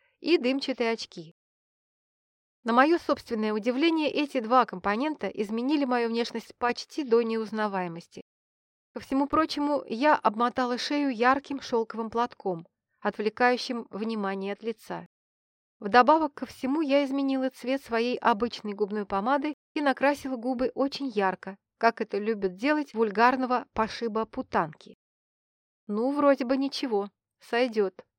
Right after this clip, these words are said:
пробормотала я, придирчиво рассматривая себя в зеркало.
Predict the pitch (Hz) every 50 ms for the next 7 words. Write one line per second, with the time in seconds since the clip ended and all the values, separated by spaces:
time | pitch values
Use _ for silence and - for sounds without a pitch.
0 | _ _ - - 208 180 202 202 196 196 196 185 196 196 190 190 190 196 247 277
1 | 285 - _ _ _ - 233 226 196 190 214 254 262 - - - 277 269 277 -
2 | - - 214 202 - - 208 196 202 - 214 220 202 208 208 196 - - 190 190
3 | 208 196 196 - 190 175 - - - 165 160